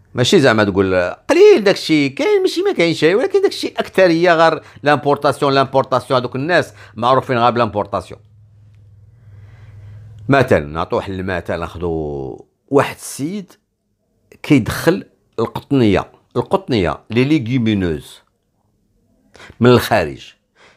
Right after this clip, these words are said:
يجيب الحمص، يجيب الفول، يجيب اللوبيا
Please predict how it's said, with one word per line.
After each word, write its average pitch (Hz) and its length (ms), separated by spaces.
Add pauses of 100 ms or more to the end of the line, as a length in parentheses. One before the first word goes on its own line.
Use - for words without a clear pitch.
(120)
يجيب 82 320
الحمص، 117 720 (720)
يجيب 80 360
الفول، 165 540 (960)
يجيب 90 380
اللوبيا 135 640